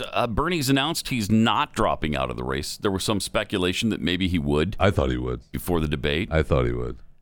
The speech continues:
Speaker 1: That guy's a fighter, and I think he believes he, he really believes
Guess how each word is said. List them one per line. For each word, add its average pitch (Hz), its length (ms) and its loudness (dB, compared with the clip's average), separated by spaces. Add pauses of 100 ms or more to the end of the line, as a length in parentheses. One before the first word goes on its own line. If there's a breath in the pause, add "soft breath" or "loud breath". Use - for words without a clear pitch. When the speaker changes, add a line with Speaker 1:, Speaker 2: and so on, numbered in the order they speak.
Speaker 1:
That 120 80 -6
guy's - 240 0
a 147 60 -2
fighter, 80 500 -2 (240)
and 107 140 0
I 131 80 2
think 190 120 0
he 202 100 0
believes 107 680 2
he, 87 360 -2 (380)
he 95 160 0
really 131 800 0
believes 95 920 -2